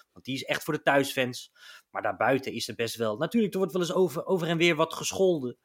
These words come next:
Maar, eh, je bent daar niet onveilig of zo. En ik, ik heb in Nederland ook nog wel een paar wedstrijden zonder combi mee mogen maken. Dat was dan Volendam uit. Dat was Sparta uit. Eh, ja, dat waren geweldige dagen. Heerenveen uit.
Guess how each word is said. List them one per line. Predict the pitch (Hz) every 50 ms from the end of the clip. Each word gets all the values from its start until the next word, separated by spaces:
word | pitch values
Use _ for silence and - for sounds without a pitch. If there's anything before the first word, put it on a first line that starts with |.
| - - - - _ _
Maar, | _ 131 131 131 123 123 113 110
eh, | 113 113 113 110 110 110 104 101 107 117
je | 120 131 117
bent | 127 127 120 110
daar | 120 117
niet | 127 139 135
onveilig | 117 117 110 - 120 113 120 127 123 117 - 110
of | -
zo. | - - 87 87 87 82
En | 92 101 107
ik, | 95 - 117 110 _ _
ik | _ 127 120
heb | - 120 -
in | 120 127
Nederland | 131 131 127 127 - -
ook | 139
nog | 135 127
wel | 127 127
een | 120 113 -
paar | - 127 113 131 139
wedstrijden | 135 143 139 - 143 139 135 139 123
zonder | 120 135 135 135 123 -
combi | - 139 131 123 131 123
mee | 127 131 127
mogen | 131 127 120 - 127
maken. | 123 120 120 120 - 139
Dat | 123 110
was | 117 113 -
dan | 117 107 98
Volendam | - 120 120 117 113 110 98 113 117 127 123
uit. | 113 113 113 120 117 - - _ _ _ - - - _ _
Dat | - -
was | - - -
Sparta | - - 139 139 135 - 131 113 98
uit. | 110 110 110 117 110 - - - _ _ _ - - - _ _ _
Eh, | - 85 - 82
ja, | 85 113
dat | 117 110 -
waren | 117 113 110 104
geweldige | - 127 113 123 131 131 120 110 - 113
dagen. | 104 107 113 131 139 123 - 120 104
Heerenveen | 95 98 113 139 143 131 127 - 139 139 139 135 131
uit. | 113 120 120 120 131 127 - -